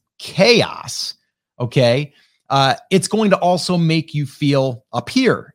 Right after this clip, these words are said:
is chaos, right? So if we took just thirty minutes and we spent on taking our desk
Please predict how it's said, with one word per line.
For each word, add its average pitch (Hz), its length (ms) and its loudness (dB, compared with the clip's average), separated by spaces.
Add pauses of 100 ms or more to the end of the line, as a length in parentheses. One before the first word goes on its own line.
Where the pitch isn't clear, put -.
is 117 140 -6
chaos, - 640 -10 (460)
right? 135 380 -4 (160)
So 196 240 2
if 180 160 2
we 254 160 -2
took - 320 0
just - 300 -6 (140)
thirty 214 500 2
minutes - 560 -6 (480)
and 151 140 2
we 175 120 2
spent 175 480 -4
on 127 480 -2 (960)
taking 180 440 2
our 190 160 4
desk 107 520 -2